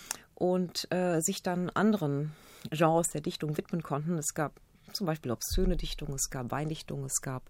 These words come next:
beschreibende Dichtung und so weiter, die dann so dichten konnten, wie sie wollten.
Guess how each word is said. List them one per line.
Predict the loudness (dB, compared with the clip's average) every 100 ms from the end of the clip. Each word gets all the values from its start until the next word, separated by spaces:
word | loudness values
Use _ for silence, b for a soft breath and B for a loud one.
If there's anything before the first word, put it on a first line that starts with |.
| B B B B B -6
beschreibende | -2 2 4 4 0
Dichtung | -2 -4 -4 -2
und | -2
so | -2
weiter, | -2 0 -2
die | 2 0 2
dann | 2 2 2
so | 2 0
dichten | -2 -2 -2
konnten, | 0 0 -2
wie | -2
sie | 0 4
wollten. | 4 2 -2